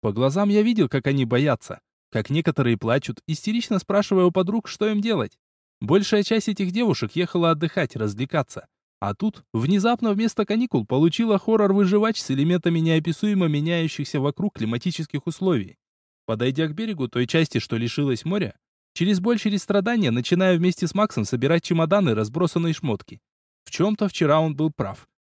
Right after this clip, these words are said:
Это сейчас, когда они есть, вещей много. Их можно просто полить,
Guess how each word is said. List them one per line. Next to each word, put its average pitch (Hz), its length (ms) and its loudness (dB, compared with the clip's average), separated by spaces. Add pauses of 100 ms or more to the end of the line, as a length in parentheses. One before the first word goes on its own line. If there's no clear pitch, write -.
(120)
Это 160 220 2
сейчас, 214 420 -4
когда 135 300 0
они 143 220 0
есть, 185 300 -4
вещей 117 340 0
много. 143 380 -2 (340)
Их 220 200 -2
можно 151 340 0
просто 143 320 -2
полить, 107 420 -6